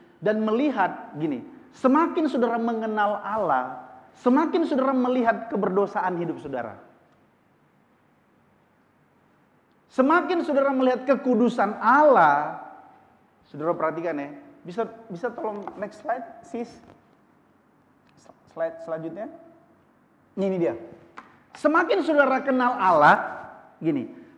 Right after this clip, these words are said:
semakin saudara mengenal Allah, semakin saudara membangun relasi dengan Allah, semakin saudara mencari Allah. Kalau dalam, em, khotbahnya Bu Gembala kita, saya,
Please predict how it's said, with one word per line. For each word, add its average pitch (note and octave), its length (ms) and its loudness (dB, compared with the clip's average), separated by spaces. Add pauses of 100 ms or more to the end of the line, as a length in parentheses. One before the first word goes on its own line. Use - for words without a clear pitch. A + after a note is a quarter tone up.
semakin D#4 400 0
saudara C#4 320 -2
mengenal B3+ 480 0
Allah, E3+ 320 0 (160)
semakin C4+ 320 4
saudara B3 240 0
membangun G3+ 560 -2
relasi G3+ 560 -4
dengan F3 320 0
Allah, B2 400 -6 (720)
semakin A#3+ 400 0
saudara A3 320 -4
mencari G#3+ 720 -6
Allah. C#3+ 560 -2 (1200)
Kalau D3 160 -4
dalam, C#3 1120 -4
em, C3 400 -12 (1040)
khotbahnya C3+ 800 -8 (640)
Bu C#3+ 160 -4
Gembala C#3 320 -4
kita, C3+ 480 -8 (240)
saya, D3+ 240 -10